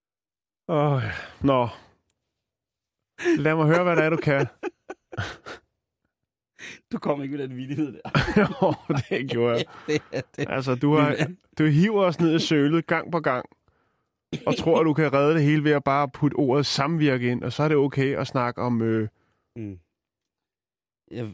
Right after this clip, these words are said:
Speaker 1: Ja, jamen, det er fint. Lad, bring det på, broder.
Speaker 2: hiver os ned i sølet. Hvis, <laughs>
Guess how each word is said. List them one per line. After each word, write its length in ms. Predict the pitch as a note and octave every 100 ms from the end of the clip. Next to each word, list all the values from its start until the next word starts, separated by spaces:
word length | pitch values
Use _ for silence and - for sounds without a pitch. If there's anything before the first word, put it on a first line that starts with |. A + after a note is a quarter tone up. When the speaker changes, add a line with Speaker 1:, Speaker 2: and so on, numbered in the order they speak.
| D2
Speaker 1:
Ja, 120 | D3 B2
jamen, 120 | D3+
det 60 | F#3
er 40 |
fint. 300 | - A3+ G3
Lad, 280 | F3+ C3+ B2
bring 240 | E3 F3+
det 100 | F#3+
på, 200 | E3 G#3
broder. 380 | F#3 D3+ C#3+ B2+ -
Speaker 2:
hiver 300 | - C3 D#3
os 160 | B2+ G#2+
ned 180 | A#2+ B2
i 40 |
sølet. 420 | A2+ G#2 A#2 A#2+ -
Hvis, 280 | B2 D3+ E3 - A2+ - - - - - E3 -
<laughs> 800 | E3+ - A#2+ - _ _ _ _